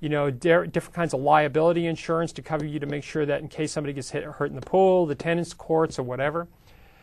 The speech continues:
You may do things like deal with the taxes, pay the bills. Uh, you may be involved with asking the owners to do things like give you, uh, provide estimates to them on what the current new costs are gonna be in the new year for things like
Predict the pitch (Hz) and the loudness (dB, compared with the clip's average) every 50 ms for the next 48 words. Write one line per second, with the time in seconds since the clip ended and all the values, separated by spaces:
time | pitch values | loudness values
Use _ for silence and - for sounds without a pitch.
0 | - - - - - - - - - 151 160 175 180 190 175 143 151 185 185 - | -20 -20 -20 -20 -20 -20 -16 -6 -2 0 4 4 4 4 4 2 2 0 0 2
1 | - 185 180 170 170 - 156 151 135 131 - 185 185 156 123 170 170 165 151 151 | 2 2 2 2 2 4 4 4 4 2 -4 -8 -8 -4 2 4 4 6 4 4
2 | - 143 - - 175 175 185 190 180 - - 185 170 - - - 143 135 120 127 | 0 -4 -2 2 6 6 6 6 4 0 -4 -6 -6 -6 -6 -6 -6 -6 -6 -4
3 | 120 156 175 185 185 185 185 185 185 185 180 170 - - - - 143 131 127 127 | 2 6 8 8 8 10 8 8 6 4 2 0 -4 -10 -10 -8 -6 -6 -4 -6
4 | 127 131 143 131 135 151 170 170 165 156 170 160 147 131 156 160 160 165 170 170 | -6 -8 -8 -6 -2 0 2 2 2 2 0 -2 -2 2 6 8 8 8 8 8
5 | 147 156 156 147 - - - 165 151 160 160 - - - 175 156 151 147 143 143 | 4 2 0 -2 -2 -2 -4 -2 -2 -2 -2 -4 -6 -4 -4 -2 -2 -2 -2 0
6 | 151 165 170 175 170 165 - - 147 131 160 160 160 - 165 165 160 - 160 143 | 0 0 0 -2 -2 -4 -8 -10 -6 -2 -2 -2 -2 -2 -2 -4 -2 0 0 0
7 | 139 - - 156 143 139 139 135 139 143 160 160 160 - 170 185 - 147 131 131 | 2 2 0 -2 -2 -4 -4 -2 0 0 0 -2 -4 -8 -12 -12 -8 -6 -4 -4
8 | 135 139 - - - 127 156 151 151 143 143 151 - - 160 170 170 165 - - | -4 -6 -8 -8 -2 2 4 6 6 6 2 -2 -2 -4 -6 -6 -6 -6 -6 -8
9 | 170 160 165 160 147 139 135 143 143 143 - 139 127 - - - - 170 165 165 | -6 -4 -4 -4 -4 -2 -2 0 -2 0 0 -2 -6 -6 -8 -4 -2 -2 -2 -2
10 | - 165 147 147 156 151 - - - 143 147 156 - - 156 139 151 143 135 143 | -2 -4 -2 0 0 -2 -2 -2 2 4 4 4 4 2 -2 -4 -4 -4 -4 -4
11 | 147 139 139 131 139 143 147 139 139 143 147 156 165 156 - - 143 123 - 139 | -4 -4 -4 -4 -4 -4 -4 -4 -2 0 2 4 4 2 0 -4 -6 -4 -4 -4
12 | 147 131 - 139 131 135 131 | -4 -4 -4 -4 -4 -4 -6